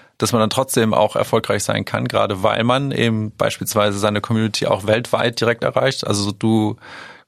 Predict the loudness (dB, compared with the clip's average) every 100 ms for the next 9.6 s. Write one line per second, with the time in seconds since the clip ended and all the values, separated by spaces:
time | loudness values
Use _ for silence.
0 | -20 -4 -2 0 0 0 0 2 2 0
1 | -2 0 2 2 2 0 2 2 0 0
2 | -2 -6 -4 -2 0 -2 -2 0 0 2
3 | 2 0 -2 0 0 0 -2 -2 0 0
4 | 0 -4 -8 -20 -20 _ 2 2 2 0
5 | 2 2 2 2 -2 0 -2 -2 0 0
6 | 2 2 2 0 0 0 0 0 0 0
7 | 0 0 0 0 0 2 0 0 -2 -2
8 | -2 0 4 4 2 -2 -14 -14 -14 -14
9 | 0 2 4 4 4 4